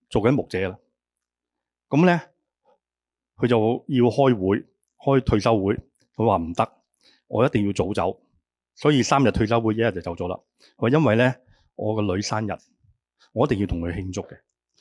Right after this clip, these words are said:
我唔想俾一個唔好嘅形象佢，爹哋為咗侍奉呢，唔理佢，我一定要有個生日會俾佢嘅，因為如果唔係佢唔開心嘅。咁就真係走咗啦。但係佢個女係一歲嘅，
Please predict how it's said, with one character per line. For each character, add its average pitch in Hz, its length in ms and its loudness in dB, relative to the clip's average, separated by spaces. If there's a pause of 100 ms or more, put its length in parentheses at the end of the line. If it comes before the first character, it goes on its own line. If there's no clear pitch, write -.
(120)
我 127 120 2
唔 120 120 4
想 147 160 2
俾 143 140 4
一 151 40 2
個 - 120 2
唔 98 400 -2
好 87 60 -6 (180)
嘅 120 120 2
形 85 140 -12
象 98 160 -4
佢， 98 220 -8 (260)
爹 160 120 2
哋 110 140 -4
為 92 120 -2
咗 120 120 -2
侍 - 240 -6
奉 98 160 -6
呢， 120 100 -4 (280)
唔 90 240 -12
理 95 60 -8
佢， 90 260 -10 (720)
我 165 100 2
一 190 40 0
定 120 140 2
要 123 80 6
有 117 80 4
個 117 80 4
生 135 200 0
日 113 80 0
會 98 140 -2
俾 104 120 0
佢 90 140 -8
嘅， 90 140 -10
因 139 120 -2
為 107 180 -4
如 101 120 -2
果 110 140 -2
唔 - 20 -4
係 95 60 -4
佢 95 60 -2
唔 87 120 -6
開 98 160 -2
心 92 220 -10
嘅。 90 120 -20 (1500)
咁 117 120 -2
就 110 60 0
真 113 180 -2
係 92 40 -6
走 90 160 -8
咗 90 120 -10
啦。 87 100 -14 (1400)
但 104 180 -2
係 101 40 -4
佢 92 40 -4
個 110 120 0
女 110 260 -2
係 104 160 -10
一 - 20 -8
歲 85 280 -10
嘅， 78 60 -20